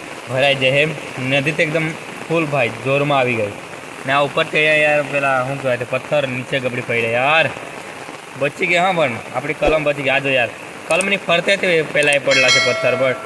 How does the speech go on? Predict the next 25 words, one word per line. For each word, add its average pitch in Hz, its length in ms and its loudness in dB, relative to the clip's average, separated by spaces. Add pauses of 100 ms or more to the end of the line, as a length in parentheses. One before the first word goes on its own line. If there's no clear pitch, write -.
(320)
કલમ 156 220 0
પર 151 160 0
નહીં 147 140 -2
પડ્યા 135 220 4
એટલું 127 240 0
સારું 123 240 2
યાર. 113 200 2 (160)
આ 120 100 0
જો 113 140 -4
ઉપરથી 110 500 -6 (720)
કાચી 117 320 -8
ધસી 117 200 -12
પડ્યા 107 300 -4 (160)
એ 104 40 -10
નીચે. 107 340 -10 (1200)
ગાંડી 143 260 2
ભાઈ 160 140 2 (840)
ચડી 185 260 4
ગઈ 196 140 6
ઉપર 180 440 2
ને 165 100 2
હવે 156 140 4
આપણે 151 340 2
હવે 156 80 2
જઈએ 147 360 2